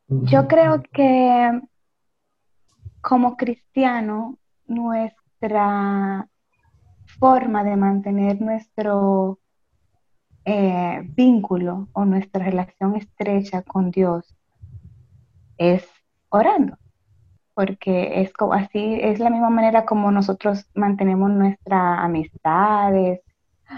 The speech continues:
Speaker 1: o nuestras relaciones de pareja, de, de familiares, pues, por la comunicación. Entonces, la oración es la forma en cómo nos comunicamos con Dios. Eh, puede sonar que quizás sea difícil o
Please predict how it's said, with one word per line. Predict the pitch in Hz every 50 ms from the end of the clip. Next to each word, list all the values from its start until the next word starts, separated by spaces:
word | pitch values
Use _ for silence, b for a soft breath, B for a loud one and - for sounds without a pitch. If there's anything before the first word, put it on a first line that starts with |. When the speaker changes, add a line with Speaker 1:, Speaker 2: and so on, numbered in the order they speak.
| B B _
Speaker 1:
o | - - 175 175 175 175
nuestras | 180 175 180 - 175 165 165
relaciones | 156 151 151 - - 170 185 220 226 196 185 180 - -
de | - 151
pareja, | - - - - - 214 226 - 214 185 180 170 - 76
de, | - 147 143 143 143 - - - - - - - - _ _ _ _ _ _ _ _ _ _ -
de | 151 165
familiares, | - - 156 147 151 143 139 170 196 214 180 147 139 135 135
pues, | 143 139 143 - _
por | - 165 156
la | 156
comunicación. | - - 165 160 160 160 160 - 156 - - 269 262 240 208 190
Entonces, | 180 - 170 - 196 190 - -
la | 185 185
oración | 185 185 185 - - 226 220 202
es | 190 -
la | - 190 190 -
forma | 196 190 190 190 196
en | 196
cómo | 196 - 175 175 175 170
nos | 170 170 -
comunicamos | - 170 165 170 165 165 165 - 175 170 170 175 185
con | - - 175 165 170 175
Dios. | 175 - 339 311 202 165 - - _ _ _ _ _ _ _ _ _ _ _ _ _ -
Eh, | - 185 190 180 175 170 165 156 151 - 80 82 - - - _ _ _ _ _ _ _ _ _ _ - - - _ _ _ _ _
puede | - 214 208 196 214 220 220
sonar | - 262 254 254 269 285 285 269 240 220 214
que | 208 196
quizás | - 180 180 - 185 -
sea | - 196
difícil | 185 185 - - - 294 311 302 285 277 277 - 233 220 220 214 202
o | 196 185 185 180 170 170 165 170 -